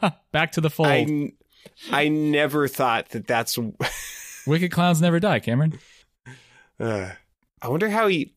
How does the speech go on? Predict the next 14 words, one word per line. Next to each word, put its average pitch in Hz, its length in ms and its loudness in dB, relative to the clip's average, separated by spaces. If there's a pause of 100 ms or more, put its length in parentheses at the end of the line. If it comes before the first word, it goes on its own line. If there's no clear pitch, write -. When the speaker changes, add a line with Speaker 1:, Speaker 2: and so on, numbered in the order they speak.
(140)
Speaker 2:
are 160 100 2
any 220 140 2
of 285 80 -2
these 320 160 0
people, 196 360 0
like, 127 480 -2 (320)
telling 135 360 -2
us 131 140 -2
how 117 200 -2
they 127 100 2
heard 113 240 -2
about 110 240 0
our 95 120 -2
show? 113 420 -2